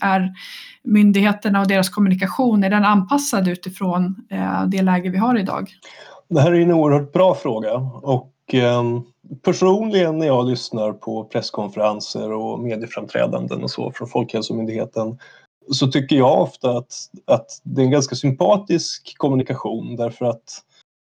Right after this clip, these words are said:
Speaker 2: ehm, det är väldigt svårt i ett läge när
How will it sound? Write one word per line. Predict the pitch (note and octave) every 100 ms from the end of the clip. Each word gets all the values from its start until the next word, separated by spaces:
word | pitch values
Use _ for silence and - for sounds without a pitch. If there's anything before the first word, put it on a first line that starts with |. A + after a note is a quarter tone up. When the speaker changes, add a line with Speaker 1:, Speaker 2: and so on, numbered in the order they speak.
| _
Speaker 2:
ehm, | - A2 A2 G#2+ A2+ -
det | B2+ C#3+ C#3
är |
väldigt | B2+ D#3 C3 A#2+ -
svårt | - - D3 G3+ D3 C#3 - _ - - C3+
i | C3 B2+
ett | A#2+
läge | C3+ B2 G#2+ A2+ A2+ A2 A2 -
när | A#2+ A2 G#2+ G#2+